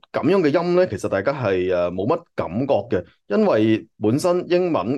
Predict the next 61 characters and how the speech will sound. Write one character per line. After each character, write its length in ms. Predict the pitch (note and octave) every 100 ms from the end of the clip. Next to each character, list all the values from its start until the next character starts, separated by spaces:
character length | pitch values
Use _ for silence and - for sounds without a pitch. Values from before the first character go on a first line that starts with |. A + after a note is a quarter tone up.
| B2
佢 200 | - C#3+
係 20 | F2+
冇 180 | E2 G2
意 140 | G#2+
思 180 | A2+ C#3+
㗎 160 | C#3 B2
嘛。 180 | A2 F#2+ - _
咁 220 | - D3 F3
究 380 | C#3 B2 A2+
竟 180 | G#2 D3
點 240 | A2+ A#2+ D#3
解 220 | E2+ G#2
印 440 | C#3+ C3 A2 A2+
度 180 | G#2 F#2
係 120 | G2+ F2
想 180 | F2+ F2+ A#2+ C#3+ D3+
改 140 | -
名 320 | A2+ - A2 C#3
咧？ 100 | G3 - _
咁 200 | - B2+
啊， 280 | A#2+ G#2 G2+ G2
名 280 | A#2 A2 G#2
字 220 | G2+ B2+
有 220 | C3 A2 A#2+
咩 140 | D#3+
含 200 | D3 A2 E2 E2+
義？ 360 | G2+ A#2+ B2 A#2+ _ _
如 160 | E2+
果 80 | F2
真 120 | A#2 D3+
係 100 | B2+
要 140 | G#2+
改 220 | G#2+ F#2
名， 380 | C3+ C#3+ G#2+ C#3 -
證 280 | - C3+ C3
明 180 | G2 F2+
落 300 | A2 B2 -
去 320 | D3+ D#3 D#3 _ _ _ _ _
又 200 | - A2
會 120 | A2 B2
有 120 | G#2+
咩 320 | A#2+ C#3+ A#2+
嘅 340 | G#2 G2 F#2 -
影 280 | F#2+ F2 A2+
響 300 | A2 D#2+ F2+
咧？ 200 | F#2+ A2+ - _ _ _ _ _ _ _
其 100 | F3
實 100 | E3+
對 160 | G#3 A3
印 160 | G#3+
度 160 | G#3 F3
人 140 | D3+
嚟 180 | A2 G#2
講， 240 | A#2 D#3+ A#3+
婆 220 | B2 G2
羅 180 | F2 F#2+
多 140 | F3
呢 80 | F#3
個 100 | D#3+
名 300 | A2 E2+ F2+
咧， 160 | C3